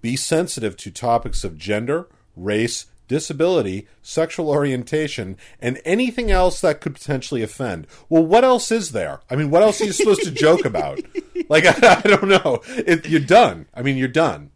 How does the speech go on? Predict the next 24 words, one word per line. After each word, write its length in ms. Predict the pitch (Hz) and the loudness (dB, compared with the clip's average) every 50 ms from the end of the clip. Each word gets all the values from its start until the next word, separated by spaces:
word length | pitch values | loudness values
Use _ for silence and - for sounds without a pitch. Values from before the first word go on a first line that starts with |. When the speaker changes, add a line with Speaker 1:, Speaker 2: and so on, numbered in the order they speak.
| _ | _
Speaker 1:
Like, 340 | - 104 104 98 92 - - - | -10 -8 -8 -8 -8 -12 -16 -10
I, 80 | - - | -8 -6
I 20 | |
don't 80 | 135 139 | -6 -4
Speaker 2:
Well, 220 | 135 127 110 127 | -4 -4 -2 -2
Speaker 1:
know. 240 | 143 139 107 78 69 - | -2 -2 -2 -4 -6 -10
Speaker 2:
listen, 840 | - 135 139 139 - - 123 110 107 - - - 123 117 - 120 123 | -14 -12 -12 -12 -12 -14 -14 -16 -16 -18 -20 -20 -20 -20 -20 -20 -16
just 220 | 131 - 180 170 - | -12 -10 -10 -10 -10
like 160 | 175 175 160 | -12 -12 -12
with 140 | 165 147 127 | -12 -10 -8
everything 500 | 110 123 120 123 120 - 127 117 117 113 | -8 -8 -8 -10 -10 -10 -12 -12 -10 -12
at 160 | 107 - 113 | -14 -14 -12
life, 240 | 110 107 110 110 - - | -10 -10 -10 -10 -12 -14
I 140 | - 117 117 | -12 -12 -12
have 360 | 113 104 127 117 117 113 _ | -12 -10 -12 -12 -12 -14 _
to 100 | - 113 | -16 -16
win. 400 | 104 101 110 117 127 139 156 165 - _ _ _ _ _ _ | -14 -12 -12 -12 -12 -12 -14 -18 -20 _ _ _ _ _ _
So 380 | _ - - 131 120 117 113 - _ - | _ -14 -10 -10 -10 -10 -12 -14 _ -14
when 240 | 123 123 123 123 | -12 -10 -10 -8
I 180 | 123 131 147 160 | -8 -8 -10 -10
go 380 | 151 120 113 139 139 131 127 127 | -12 -10 -10 -8 -8 -8 -8 -8
into 320 | 127 120 - - 123 117 | -10 -12 -12 -12 -12 -10
a 20 | |
meeting, 560 | 113 113 120 123 123 120 123 120 120 113 107 | -10 -10 -10 -10 -10 -10 -12 -14 -14 -14 -16